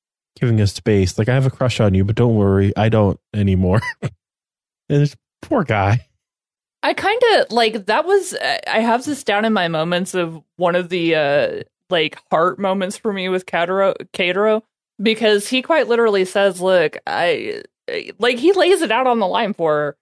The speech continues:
Speaker 2: "She's probably not around because she knows I have a crush on you," but he, like, it goes out of his way to say, "I'm not a creep, like,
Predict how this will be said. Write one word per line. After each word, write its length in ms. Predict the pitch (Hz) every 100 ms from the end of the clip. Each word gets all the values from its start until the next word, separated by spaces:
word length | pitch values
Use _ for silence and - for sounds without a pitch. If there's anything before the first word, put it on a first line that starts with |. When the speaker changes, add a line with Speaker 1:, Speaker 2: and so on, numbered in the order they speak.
| _ _ _ _ _ -
Speaker 2:
"She's 180 | 226 -
probably 240 | 285 302
not 160 | 277 269
around 340 | 254 247 240
because 240 | 226 208 185
she 120 | 165
knows 200 | 170 170
I 80 | 190
have 160 | 202
a 60 | 180
crush 320 | 220 208 208
on 160 | 202 202
you," 220 | 190 190
but 400 | 170 160 156 -
he, 200 | - 220
like, 300 | 220 254 190
it 240 | 123 147 -
goes 220 | 196 202
out 120 | 196
of 80 | 196
his 140 | 185 180
way 140 | 185
to 80 | 180
say, 280 | - 185 180
"I'm 220 | - 175 175
not 180 | 160
a 60 | 170
creep, 380 | - 180 170 -
like, 240 | 160 151